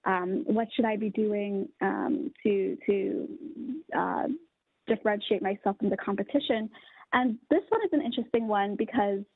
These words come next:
um, I mean, I could give a list of different things that students can do, but ultimately, um, I, I, I think that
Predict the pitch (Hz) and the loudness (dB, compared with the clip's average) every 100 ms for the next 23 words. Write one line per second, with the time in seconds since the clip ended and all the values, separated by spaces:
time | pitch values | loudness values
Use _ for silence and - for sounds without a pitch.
0 | - 214 208 202 202 220 _ _ _ - | 0 0 2 0 -2 -4 _ _ _ -14
1 | - 262 269 254 254 - 247 247 277 233 | 0 2 4 2 -2 0 0 2 0 0
2 | - _ _ _ _ _ _ - - 302 | -8 _ _ _ _ _ _ 2 2 4
3 | 269 - - 202 - 208 214 208 202 208 | 0 0 0 0 0 0 0 0 0 0
4 | 208 202 196 _ - 214 202 - 196 190 | 0 0 -2 _ 0 0 0 -4 -2 0
5 | 226 214 202 - _ - 214 226 254 226 | 2 0 -2 -4 _ 0 0 2 0 0
6 | - 208 208 214 - _ _ _ - 202 | 0 0 0 -2 -6 _ _ _ -2 0
7 | 196 196 196 - 233 - 233 226 294 - | 2 0 -2 0 0 2 0 0 -4 -10
8 | _ _ - 220 220 214 240 240 - 247 | _ _ -2 0 0 2 0 0 0 0
9 | 233 226 | 2 -2